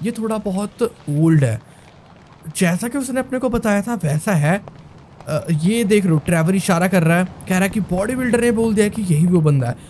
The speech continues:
तो ठीक है यार, पिक्चर वगैरह क्लिक तो कर दिया है, पहले ना मेरे पास आ जा ट्रेवर। अ, अब वैसे चुटकी में हम लोग उसको मार सकते हैं यहाँ पर ही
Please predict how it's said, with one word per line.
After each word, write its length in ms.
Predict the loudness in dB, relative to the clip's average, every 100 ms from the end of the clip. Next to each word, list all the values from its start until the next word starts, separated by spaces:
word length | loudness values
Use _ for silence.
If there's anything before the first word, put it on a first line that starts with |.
| -6
तो 60 | -4
ठीक 300 | 0 0 0
है 80 | 0
यार, 140 | 0
पिक्चर 340 | -2 -2 0 0
वगैरह 220 | 0 -2
क्लिक 240 | -2 -4 -2 -2
तो 80 | 0
कर 220 | 2 2
दिया 260 | 2 2 0
है, 120 | -2 -12 -6
पहले 200 | -2 -2
ना 120 | 0
मेरे 200 | 2 0
पास 200 | 0 -2
आ 40 | 0
जा 120 | 2
ट्रेवर। 360 | 2 0 0 -2 -8 -20 -20 -20 -20
अ, 120 | -10 -2
अब 420 | 0 0 -2 -2
वैसे 520 | -2 -2 -2 -2 -4 -8
चुटकी 340 | -8 -8 -8 -6
में 100 | -4
हम 120 | -4
लोग 140 | -6 -8
उसको 220 | -6 -2
मार 300 | 0 0 -4
सकते 280 | -6 -6 -4
हैं 80 | -2
यहाँ 260 | 0 0
पर 200 | 0 -2
ही 60 | -4